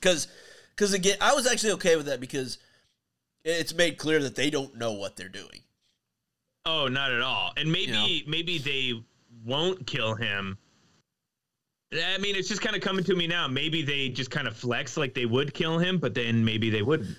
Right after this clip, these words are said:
Speaker 1: Well, yeah, because without him, they don't know what they're doing. They still don't even have a plan. Like,
Speaker 2: Mm-hmm.
Speaker 1: and even when they get the plan, uh, he's part of it.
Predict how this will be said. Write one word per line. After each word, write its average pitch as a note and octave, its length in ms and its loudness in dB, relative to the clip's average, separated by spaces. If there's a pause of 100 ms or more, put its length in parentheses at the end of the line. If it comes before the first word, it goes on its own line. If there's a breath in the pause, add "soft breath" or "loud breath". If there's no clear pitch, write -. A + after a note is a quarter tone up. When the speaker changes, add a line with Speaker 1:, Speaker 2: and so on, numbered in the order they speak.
(120)
Speaker 1:
Well, F#3 120 2
yeah, A3 200 6
because C#3+ 320 -2
without D#3 340 4
him, C3 180 -8
they B2 200 -2
don't B2+ 200 -4
know B2 60 -2
what A2+ 160 -4
they're G#2+ 140 -8
doing. C3 320 -4
They A#2 100 -6
still D#3+ 220 2
don't C#3+ 160 -4
even B2+ 140 -8
have A#2 160 -4
a - 40 -12
plan. C3 500 -8 (360)
Like, G2+ 240 -6 (200)
Speaker 2:
Mm-hmm. C3+ 400 6
Speaker 1:
and G#2 180 4
even C3 220 0
when C3 180 -6
they A#2 120 -6
get A#2 220 -6
the C3+ 80 -2
plan, B2 560 -4
uh, G2+ 220 -4
he's G#2+ 260 -8
part G#2+ 280 -6
of A#2+ 100 -8
it. C3 220 -6